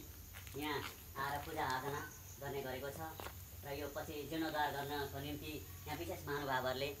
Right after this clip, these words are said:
अ, योगदान पनि गर्नुभएको छ। हामी यहाँ हेर्छौँ, यहाँ विशेष गरेर योगदानकर्ताहरूलाई हामी यहाँ हेर्छौँ। यसरी, अ, यसरी यो म-, यो मन्दिरलाई फेरि, अ, पहिला माथितिर थियो मन्दिर, माथितिर थियो, अहिले यहाँ चाहिँ यहाँ लिएर आएर यसलाई चाहिँ यहाँ चाहिँ,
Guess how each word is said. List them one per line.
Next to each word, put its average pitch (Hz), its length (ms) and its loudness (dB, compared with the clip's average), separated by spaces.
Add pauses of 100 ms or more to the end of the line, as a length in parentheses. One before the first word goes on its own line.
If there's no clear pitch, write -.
(240)
अ, - 80 -2
योगदान 151 280 0
पनि 143 240 0
गर्नुभएको 127 440 2
छ। 165 100 -2 (440)
हामी 156 140 2
यहाँ 160 140 4
हेर्छौँ, 151 280 2 (300)
यहाँ 139 120 0
विशेष 156 280 -4
गरेर 143 200 0 (400)
योगदानकर्ताहरूलाई 139 840 0
हामी 131 480 -2
यहाँ 135 100 0
हेर्छौँ। 123 260 -2
यसरी, 135 340 -2 (480)
अ, 120 160 -2 (100)
यसरी 143 280 0
यो 151 80 4
म-, 135 220 0
यो 143 120 2
मन्दिरलाई 143 380 6
फेरि, 151 520 4
अ, 127 80 6
पहिला 160 260 12
माथितिर 170 460 10
थियो 160 80 10
मन्दिर, 147 340 12 (220)
माथितिर 170 420 12
थियो, 208 80 8
अहिले 160 200 12
यहाँ 156 160 10
चाहिँ 156 280 10
यहाँ 160 120 12
लिएर 156 160 12
आएर 139 380 12 (400)
यसलाई 151 160 10
चाहिँ 147 280 12
यहाँ 151 140 12
चाहिँ, 151 300 10